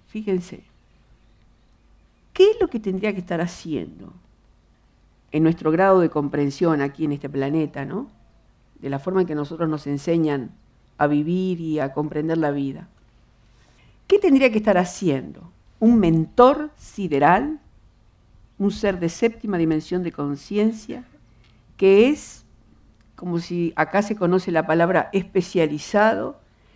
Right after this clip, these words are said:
en las ciencias más desarrolladas del universo. ¿Qué tiene que venir a estar haciendo acá entre nosotros?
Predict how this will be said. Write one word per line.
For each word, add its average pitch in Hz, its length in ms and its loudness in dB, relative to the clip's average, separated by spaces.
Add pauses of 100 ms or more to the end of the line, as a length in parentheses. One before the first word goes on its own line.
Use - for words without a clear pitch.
(300)
en 185 180 2
las 175 220 4
ciencias 277 640 2
más 262 680 4
desarrolladas 240 920 2
del 208 140 2
universo. 156 680 -4 (680)
¿Qué 381 100 -6 (140)
tiene 320 340 0
que 196 120 -2
venir 196 260 -2
a 180 40 -6
estar 180 220 -8
haciendo 175 340 -6
acá - 380 -6
entre 165 240 -8
nosotros? - 560 -14